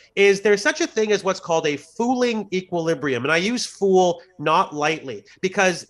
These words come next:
you know, in their last negotiation, they did not raise interest rates because I think their plan was to say, "Let's have Canada believe we're gonna interest, uh, raise interest rates.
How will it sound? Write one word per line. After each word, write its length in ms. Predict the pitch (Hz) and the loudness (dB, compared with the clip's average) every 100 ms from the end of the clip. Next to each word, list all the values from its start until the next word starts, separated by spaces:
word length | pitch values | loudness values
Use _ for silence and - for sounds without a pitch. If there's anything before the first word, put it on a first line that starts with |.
| _ | _
you 260 | 175 269 285 | -4 0 2
know, 260 | 180 156 | 4 4
in 100 | 160 | 2
their 160 | 160 151 | 0 0
last 440 | 160 180 226 - | 2 2 0 -4
negotiation, 680 | 165 147 139 139 127 127 185 | -4 -4 -4 -6 -6 -4 0
they 100 | 208 | 0
did 240 | 208 226 | 0 -4
not 420 | 208 208 226 269 180 | -4 0 2 2 0
raise 280 | 160 139 | -4 -2
interest 360 | 139 123 139 - | -6 -6 -10 -4
rates 240 | 131 156 - | -2 -2 -4
because 280 | 190 196 | -2 0
I 100 | 196 | 2
think 300 | 180 254 294 | 0 -2 -4
their 140 | 294 147 | -2 -2
plan 420 | - 165 202 220 | -2 -2 0 0
was 220 | 147 139 | 0 -2
to 100 | - | -6
say, 460 | 135 156 147 151 - - - | -6 -2 0 -2 -6 -20 -2
"Let's 220 | 220 - | -2 0
have 240 | 277 247 | 0 0
Canada 480 | - 220 208 185 170 | 0 -2 0 0 -4
believe 520 | 160 143 147 233 311 269 | -4 -6 -4 -2 0 0
we're 80 | |
gonna 180 | 185 165 | 0 0
interest, 560 | 143 135 139 - 135 - | -2 -4 -8 -6 -8 -6
uh, 120 | 160 | -4
raise 260 | 147 160 143 | -2 -2 -2
interest 320 | 135 139 - | -4 -6 -4
rates. 260 | 135 196 | -2 -2